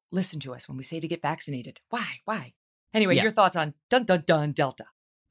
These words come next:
Speaker 2: Yeah, no, I mean, th-, th-, this is madness. I mean, if you, if you look at the statistics, the statistics we used to care about were hospitalizations and deaths.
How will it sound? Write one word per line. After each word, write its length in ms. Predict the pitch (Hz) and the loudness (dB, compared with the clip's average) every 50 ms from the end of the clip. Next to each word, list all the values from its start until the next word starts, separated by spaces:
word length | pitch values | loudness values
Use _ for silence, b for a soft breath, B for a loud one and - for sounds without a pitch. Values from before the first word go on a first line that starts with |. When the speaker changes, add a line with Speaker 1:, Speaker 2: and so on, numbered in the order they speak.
| B B B | B B B
Speaker 2:
Yeah, 120 | - 208 202 | 2 4 4
no, 100 | 185 156 | 4 4
I 60 | 151 | 2
mean, 160 | 170 160 160 | 2 0 0
th-, 120 | 156 127 | -2 -6
th-, 140 | 160 175 147 123 | -8 -8 -4 -2
this 160 | 175 165 139 | 0 0 0
is 80 | 151 | 2
madness. 460 | 139 131 104 98 78 - - - - - - | 2 2 0 0 -4 -8 -10 -12 -12 -6 -2
I 40 | 120 | 2
mean, 100 | 135 143 | 2 2
if 80 | 123 | 2
you, 60 | 156 | 0
if 60 | 151 151 | 0 2
you 80 | 165 | 2
look 120 | 180 202 233 | 2 2 -2
at 100 | 214 175 | -4 -4
the 60 | 170 | -6
statistics, 560 | - - 135 - 139 113 - - 107 104 - | -6 -6 -4 -2 -2 -2 -2 -4 -8 -6 -4
the 100 | 135 131 | -4 -6
statistics 680 | - - - - 165 147 - 202 196 - 202 - - | -6 -8 -4 -4 -4 0 2 0 0 0 -2 -2 0
we 100 | 131 127 | 0 0
used 220 | 123 165 247 - - | 0 2 0 0 0
to 60 | 151 | 0
care 160 | - 113 104 | -2 0 0
about 180 | 107 98 104 92 | 0 0 0 0
were 60 | 104 | 2
hospitalizations 840 | 101 131 120 120 - 117 117 110 113 110 104 104 104 - 104 95 85 | 2 2 2 2 -2 -4 -4 -2 -2 -2 -4 -4 -6 -6 -6 -6 -4
and 100 | 101 95 | -4 -4
deaths. 320 | 85 80 64 - - - | -4 -4 -6 -8 -12 -16